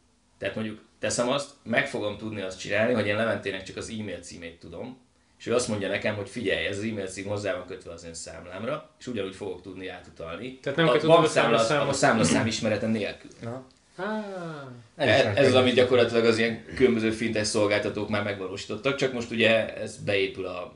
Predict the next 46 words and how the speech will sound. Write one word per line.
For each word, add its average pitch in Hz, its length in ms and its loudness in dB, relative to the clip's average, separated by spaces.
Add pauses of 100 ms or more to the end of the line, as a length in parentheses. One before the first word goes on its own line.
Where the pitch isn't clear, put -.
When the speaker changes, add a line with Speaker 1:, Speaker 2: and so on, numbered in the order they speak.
(120)
Speaker 1:
szabályozott 90 520 -4
bankrendszerbe 85 680 -10
is 82 160 -12
Speaker 2:
Na, - 80 -16
Speaker 1:
Magyarországon. 165 380 2
Speaker 2:
naef 135 200 0
pont 139 200 -6
gov 135 220 -8
pont 127 200 -14
hu. 131 200 -12 (600)
És - 320 -8
így 156 120 4
dobálod, 151 420 6
hogy 147 160 4
akkor 147 260 4
ezt 147 240 4
üsd 143 200 -2
be 139 160 4
is. 135 200 -6 (480)
Küld 175 220 4
a 160 120 8
pénzt. - 420 0
Speaker 1:
Igen, - 120 4
Speaker 2:
Mert 147 200 4
Speaker 1:
igen, 151 140 8
igen, 87 180 -4
Speaker 2:
egy 90 160 -10
Speaker 1:
igen. 151 160 -2
Speaker 2:
ilyen 160 160 6
jó 170 160 6
magyar 143 320 4
csalássorozat 135 640 -2
Speaker 1:
Igen. 139 160 2
Speaker 2:
lesz - 120 -2
ebből, 139 320 6
már, 135 240 2
már 147 120 0
előre 143 300 4
láttam, 131 400 4
hogy 135 200 0
a, 135 220 2 (200)
a - 80 -14
szándékosan 143 800 4
hasonlóan 139 440 2
elnevezett, 131 720 4
meg 120 240 -10